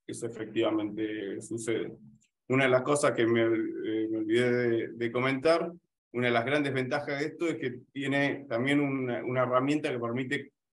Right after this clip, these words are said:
clonar lo-, el, los filtros que uno hace. Uno puede definir un filtro en un gráfico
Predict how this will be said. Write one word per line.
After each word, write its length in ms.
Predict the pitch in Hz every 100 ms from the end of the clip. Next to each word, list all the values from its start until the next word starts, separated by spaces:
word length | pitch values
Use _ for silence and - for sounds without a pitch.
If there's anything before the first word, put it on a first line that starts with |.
| _ -
clonar 520 | 123 120 127 139 147
lo-, 240 | 143 123
el, 400 | 113 110 113 110
los 200 | 113 113
filtros 420 | - 131 110 104 -
que 60 |
uno 200 | - -
hace. 200 | - -
Uno 280 | - 123 123
puede 480 | 135 135 131 131 117
definir 300 | 117 120 117
un 140 | 117
filtro 340 | 117 147 139 135
en 60 |
un 100 | 135
gráfico 680 | 139 151 147 147 - 151 151